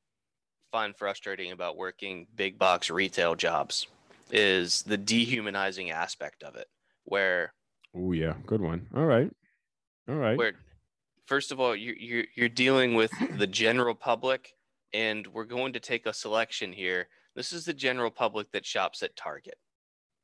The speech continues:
Speaker 2: Was that better than the general public that shops at Walmart?
Speaker 1: Most people would argue yes, but
Speaker 2: Right.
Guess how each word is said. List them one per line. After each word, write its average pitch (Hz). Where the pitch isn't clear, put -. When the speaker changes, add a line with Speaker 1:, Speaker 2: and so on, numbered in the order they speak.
Speaker 2:
Was 101
that 95
better 95
than 92
the 90
general 90
public 87
that -
shops -
at 67
Walmart? 98
Speaker 1:
Most 135
people 117
would 104
argue 95
yes, -
but 143
Speaker 2:
Right. -